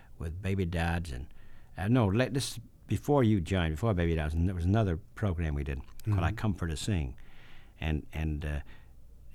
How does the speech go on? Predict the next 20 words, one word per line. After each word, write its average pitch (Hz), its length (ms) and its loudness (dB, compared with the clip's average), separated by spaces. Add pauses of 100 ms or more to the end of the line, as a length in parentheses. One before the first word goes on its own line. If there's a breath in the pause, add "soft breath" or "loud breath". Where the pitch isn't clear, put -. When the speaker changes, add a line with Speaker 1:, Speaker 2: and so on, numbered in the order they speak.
Speaker 1:
uh, 82 180 -8 (160)
Bill 143 200 4
isn't 135 200 2
there 156 200 2
at 113 60 4
nine, 123 340 4
so - 120 0
I 113 80 2
call 131 260 -2
up 113 160 -4
home, 113 300 0
and 82 140 0
Rose 104 340 2
answers, 95 220 -2
he 90 100 0
says 90 220 -2
he's 92 140 2
on 104 200 4
his 87 140 0
way, 117 400 0